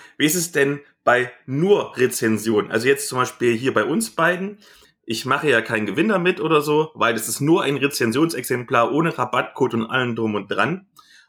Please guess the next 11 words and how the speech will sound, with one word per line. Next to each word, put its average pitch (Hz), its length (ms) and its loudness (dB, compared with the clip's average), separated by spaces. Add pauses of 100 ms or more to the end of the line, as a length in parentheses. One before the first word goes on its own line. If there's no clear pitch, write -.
Oder 117 180 2
keine 120 280 0
Ahnung, 139 180 0 (220)
du 160 120 2
hast 147 280 -2
mir 135 120 4
deine 127 200 2
Bücher 151 340 2
geschickt 107 380 -2
zum 107 160 0
Rezensieren. 95 680 -4